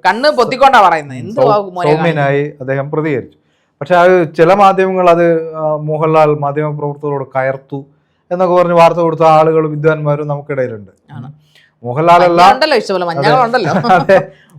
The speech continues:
Speaker 2: മോഹൻലാലല്ല, മറ്റു വേറെ ആരാണെങ്കിലും ഈ രീതിയിലായിരിക്കില്ല
Speaker 1: നമ്മുടെ
Speaker 2: പ്രതികരിക്കുക.
Speaker 1: പിണറായി സഖാവാണെങ്കിലോ, കടക്കു പുറത്ത്
Speaker 2: കടക്കു പുറത്ത്.
Speaker 1: അടിക്കവൻ, അവനെ അപ്പൊ തന്നെ അറസ്റ്റ് ചെയ്തുകൊണ്ട് പോയി.
Speaker 2: അതെ, അപ്പൊ കൈയും കാലും ഇട്ട് തല്ലി
Speaker 1: സുരേഷ്
Speaker 2: ഓടി-,
Speaker 1: ഗോപിയാണെങ്കിലോ?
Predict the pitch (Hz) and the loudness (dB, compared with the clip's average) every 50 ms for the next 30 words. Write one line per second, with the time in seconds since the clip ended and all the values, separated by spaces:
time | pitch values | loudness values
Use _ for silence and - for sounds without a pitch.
0 | _ 147 156 170 175 202 208 208 202 196 185 175 170 165 165 160 160 151 165 160 | _ -4 -2 0 0 2 2 4 4 4 4 4 4 2 2 0 -2 -4 -4 -8
1 | 156 156 156 151 147 139 131 135 143 156 170 180 156 139 135 143 165 185 202 202 | -10 -10 -14 -20 -20 -12 -6 -2 0 2 4 4 4 4 4 2 4 4 4 4
2 | 202 202 208 202 202 185 185 170 147 127 120 - - _ _ _ _ _ _ _ | 4 4 2 -2 -4 -4 -4 -4 -4 -6 -8 -14 -20 _ _ _ _ _ _ _
3 | _ _ _ _ _ _ _ _ _ _ 165 185 208 196 185 170 170 165 165 160 | _ _ _ _ _ _ _ _ _ _ -4 -2 2 2 2 2 4 4 4 4
4 | 165 175 160 151 147 147 139 127 135 131 139 139 - - 185 175 - - 180 190 | 2 0 0 -2 -2 -4 -4 -6 -6 -6 -6 -6 -6 -6 -4 -4 -4 -4 -4 -6
5 | 196 196 214 202 196 196 190 190 180 175 170 160 156 160 185 202 262 269 - 302 | -6 -6 -6 -6 -4 -4 -4 -4 -6 -6 -10 -10 -4 -4 0 0 0 0 0 -2
6 | 320 311 294 277 254 147 180 170 - 156 175 151 - - - 233 247 226 202 190 | 0 2 2 2 2 2 0 -2 -2 -2 -2 -2 -2 -2 0 0 0 0 0 -2
7 | 185 214 247 233 214 - 254 254 294 302 285 269 254 - 247 233 208 196 170 156 | -2 0 0 0 0 0 -2 -4 -2 0 0 -2 0 -2 -2 -2 0 -2 -2 -6
8 | 147 127 131 147 135 117 107 98 - _ _ _ - - 131 127 127 135 - 147 | -8 -6 -4 -4 -4 -4 -6 -12 -16 _ _ _ -16 -14 -12 -10 -10 -6 -4 -2
9 | 156 165 170 175 175 170 170 170 165 - - 165 160 165 175 170 165 - 285 294 | -2 -2 0 0 0 2 0 0 -4 -4 -4 -2 0 2 2 2 4 4 2 2
10 | 302 294 285 277 262 254 226 202 | 4 2 2 0 0 -2 -2 -2